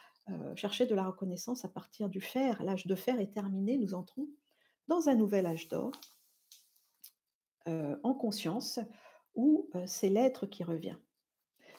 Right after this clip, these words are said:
Ce que j'aime bien dans ce livre, c'est qu'il est aussi pratico-pratique. Vous voyez, vous avez, vous allez y retrouver la hiérarchie,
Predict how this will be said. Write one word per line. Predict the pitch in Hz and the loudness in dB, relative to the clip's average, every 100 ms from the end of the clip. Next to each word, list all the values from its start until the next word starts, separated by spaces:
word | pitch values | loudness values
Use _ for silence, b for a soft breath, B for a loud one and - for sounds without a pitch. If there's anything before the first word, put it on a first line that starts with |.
| B | B
Ce | |
que | - | 0
j'aime | 269 277 | 4 6
bien | 262 294 | 6 6
dans | 311 226 | 4 2
ce | - | 2
livre, | 208 254 - | 4 4 2
c'est | - 214 | 0 -4
qu'il | - 208 | 2 4
est | |
aussi | 202 202 262 | 4 2 -2
pratico-pratique. | - 226 - - 220 208 208 262 | 0 -2 -2 -4 0 -2 0 -2
Vous | 202 | -2
voyez, | 196 180 208 247 | 0 0 4 4
vous | 226 202 | 2 0
avez, | 185 190 208 226 | -2 2 4 4
vous | 214 | 4
allez | 190 214 | 0 2
y | 202 | 0
retrouver | 196 196 208 226 | 0 -4 -2 2
la | 196 | 2
hiérarchie, | 180 190 185 185 - - 269 | 2 0 -2 -4 -4 0 0